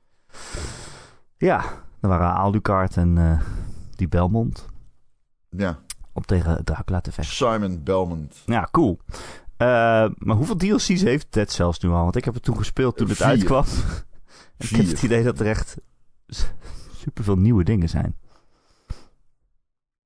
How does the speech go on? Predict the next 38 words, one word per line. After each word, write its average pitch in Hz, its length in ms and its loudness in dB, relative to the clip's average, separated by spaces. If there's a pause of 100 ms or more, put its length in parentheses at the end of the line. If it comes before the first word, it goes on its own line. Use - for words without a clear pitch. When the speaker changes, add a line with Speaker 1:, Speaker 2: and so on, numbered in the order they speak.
(200)
Speaker 1:
Alsof - 180 -4
het 107 100 -2
een 98 100 4
nieuwe 107 240 6
game 98 160 2
is 80 60 2
Speaker 2:
Dat 113 80 4
Speaker 1:
als 104 100 2
Speaker 2:
is 143 80 0
Speaker 1:
je - 60 0
Speaker 2:
ook - 60 -2
Speaker 1:
het 92 100 4
nu - 40 2
Speaker 2:
zo. 80 80 4
Speaker 1:
gaat 73 40 0
spelen. - 400 -6 (140)
Dat 117 140 -14
zou - 120 -10
cool 127 140 0
Speaker 2:
Nou, 160 300 2 (120)
Speaker 1:
zijn. 117 140 -10
Speaker 2:
er 127 60 -2
is 131 140 -4
heel 123 260 4
veel 120 180 0
additional 98 360 -4
content, - 380 -14
ja. - 140 -18 (1600)
Speaker 1:
Ja. 95 260 -8 (540)
Moet 120 140 0
ik 147 60 -2
hem 127 80 2
dan 120 120 2
gewoon 107 180 2
nog 110 140 0
een - 60 -10
keer 101 120 -2
spelen? - 360 -4